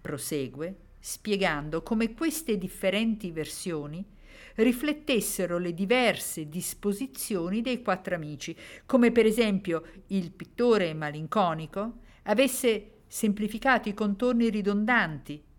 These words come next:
e accentuato i toni azzurri. Si potrebbe dire che arriva a darci una esemplificazione della famosa definizione di Zola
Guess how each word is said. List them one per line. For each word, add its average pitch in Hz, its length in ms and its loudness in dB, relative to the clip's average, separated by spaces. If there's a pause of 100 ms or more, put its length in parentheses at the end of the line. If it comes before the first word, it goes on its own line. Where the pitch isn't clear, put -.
e 185 100 -4
accentuato 190 840 -2
i 214 120 -2
toni 165 320 -4
azzurri. 143 600 -8 (1200)
Si - 180 -12
potrebbe 170 440 -4
dire 233 420 -2 (400)
che 202 160 0
arriva 214 280 2
a 196 40 2
darci 214 460 0
una 196 360 0
esemplificazione 208 1120 0
della 175 240 0
famosa 202 520 0
definizione 175 760 -4
di 160 120 -6
Zola 160 540 -4